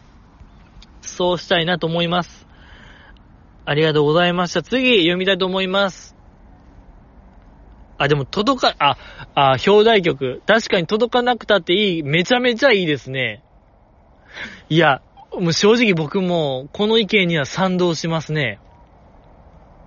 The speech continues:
ええ。なんというか、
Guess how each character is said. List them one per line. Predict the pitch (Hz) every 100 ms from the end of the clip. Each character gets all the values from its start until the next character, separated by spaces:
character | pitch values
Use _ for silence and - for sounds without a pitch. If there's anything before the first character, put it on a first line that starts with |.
| - - - - - - - - - - - - - - - - - - - -
え | 160
え。 | 147 123 104 - - - - - - - - 139
な | 165 226
ん |
と | 196
い | 175
う | 151
か、 | 147 131